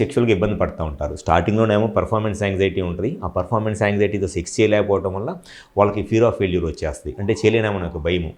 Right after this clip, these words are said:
ఇంకా నెక్స్ట్ స్టేజ్ వచ్చేసేటప్పటికి ఏమైంది అని అంటే ఎస్కేపింగ్ అనమాట. నేను సెక్స్ చేయలేనేమో అనే ఒక భయంతో తప్పించుకుంటా ఉంటారు. "ఈరోజు నాకు పని ఉంది,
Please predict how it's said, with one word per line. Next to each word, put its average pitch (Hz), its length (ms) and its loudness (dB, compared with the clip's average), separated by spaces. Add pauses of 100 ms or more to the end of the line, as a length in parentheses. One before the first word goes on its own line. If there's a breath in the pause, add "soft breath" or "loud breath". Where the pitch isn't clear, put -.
(340 loud breath)
ఇంకా 110 220 2
నెక్స్ట్ 98 260 -4
స్టేజ్ 143 260 4
వచ్చేసేటప్పటికి 98 720 2
ఏమైంది 87 340 -2
అని 82 120 -4
అంటే 85 180 -2 (280)
ఎస్కేపింగ్ 127 480 2
అనమాట. 80 280 -6 (640 soft breath)
నేను 101 140 2 (100)
సెక్స్ 101 220 0 (120)
చేయలేనేమో 107 600 2 (140)
అనే 98 200 -2
ఒక 98 100 -4 (120)
భయంతో 107 380 2 (140)
తప్పించుకుంటా 104 560 -2 (100)
ఉంటారు. - 280 -4 (380)
"ఈరోజు 92 380 4
నాకు 80 240 0
పని 85 180 0
ఉంది, 82 160 0